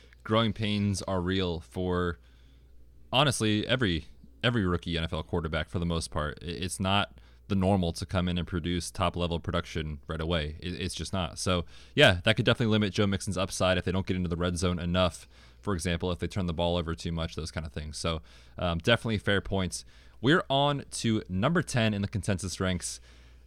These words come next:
a guy who scored nineteen touchdowns last year. Your running back two in fantasy last year, Aaron Jones, coming in at ten. John has him all the way up at seven.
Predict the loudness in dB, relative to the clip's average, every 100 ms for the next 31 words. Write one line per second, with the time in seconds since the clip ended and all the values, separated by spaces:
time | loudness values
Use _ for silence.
0 | -6 0 4 4 4 2 4 4 6 4
1 | 4 -2 -10 -2 0 2 -2 -2 0 0
2 | 2 2 2 0 -4 -2 2 4 2 -2
3 | -2 0 -2 -4 -16 -20 -20 -20 0 4
4 | 6 6 8 8 8 6 2 4 4 4
5 | 4 4 2 2 4 4 2 -2 -2 0
6 | 2 2 2 2 4 4 4 0 -2 -8
7 | -20 -20 -4 0 2 2 0 -2 2 2
8 | 2 -2 -8 -8 0 2 2 0 0 2
9 | 0 0 2 4 4 2 4 4 2 -12
10 | -20 -20 -20 -8 2 6 6 4 -2 4
11 | 6 6 4 0